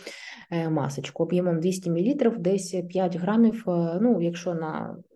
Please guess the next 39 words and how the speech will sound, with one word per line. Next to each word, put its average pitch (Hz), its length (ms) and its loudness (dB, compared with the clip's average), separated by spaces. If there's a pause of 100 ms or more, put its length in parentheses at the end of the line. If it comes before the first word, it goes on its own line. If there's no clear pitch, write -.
(240)
к-, - 160 -6
с-, - 280 -14
там, 170 240 -4
к-, 180 180 0
волосся 185 580 2
десь 180 260 2
до, 180 340 0 (840)
е, 175 300 -2
плечей, 254 520 4
то 247 100 0
десь 214 400 2
йде, 180 340 -4
піде 202 380 -2
п'ять-шість 175 1160 0
мілілітрів 160 640 -4
маски. - 440 -8
Якщо 160 340 -2
волосечко 185 640 -2
трошечки 180 720 -4
довше, 240 460 2
то 180 420 0
будуть 175 420 -4
йти 170 260 -2
до 175 260 0
десяти, 170 600 -2 (400)
е, 160 160 -4
мілілітрів, 175 760 -2
е, 156 180 0
цієї 165 400 -2
маски. 143 400 0
Тут 220 220 0
вже 190 240 4
в 180 40 2
залежності 175 640 0
від, 170 260 -6
е, 156 340 -4
довжини 160 460 -2
самого 151 460 -6
волосся. 147 540 -8